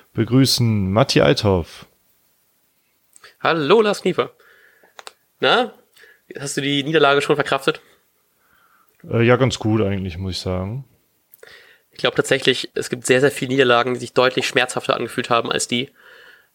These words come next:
Speaker 2: Auch wenn's ein bisschen schade ist, dass man nachher nicht sagen kann, wir waren über Nacht mal Tabellenführer. <laughs> Aber
Speaker 1: <laughs>
Speaker 2: ist mir irgendwie tatsächlich lieber so, dass wir mit so einem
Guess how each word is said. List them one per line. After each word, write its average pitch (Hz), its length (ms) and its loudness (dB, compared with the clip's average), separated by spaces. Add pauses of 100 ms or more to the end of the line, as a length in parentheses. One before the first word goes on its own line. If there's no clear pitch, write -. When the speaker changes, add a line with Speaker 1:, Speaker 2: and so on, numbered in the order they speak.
(220)
Speaker 2:
Auch 127 200 0
wenn's 131 220 2
ein 131 100 -6
bisschen 156 420 2
schade 143 300 2
ist, - 220 -2
dass 131 140 0
man 123 100 0
nachher 123 260 0
nicht 127 140 -4
sagen 135 260 2
kann, 135 220 -2
wir 131 120 0
waren 135 200 2
über 131 160 2
Nacht 139 260 -4
mal 131 80 2
Tabellenführer. 135 1000 2
<laughs> - 220 -2
Aber 120 300 2
Speaker 1:
<laughs> - 60 -18 (1080)
Speaker 2:
ist 147 200 -4
mir 147 100 0
irgendwie 165 220 2
tatsächlich 151 500 0
lieber 151 260 6
so, 151 200 4
dass 147 180 0
wir 131 80 0
mit 127 80 -6
so 143 80 2
einem 143 380 2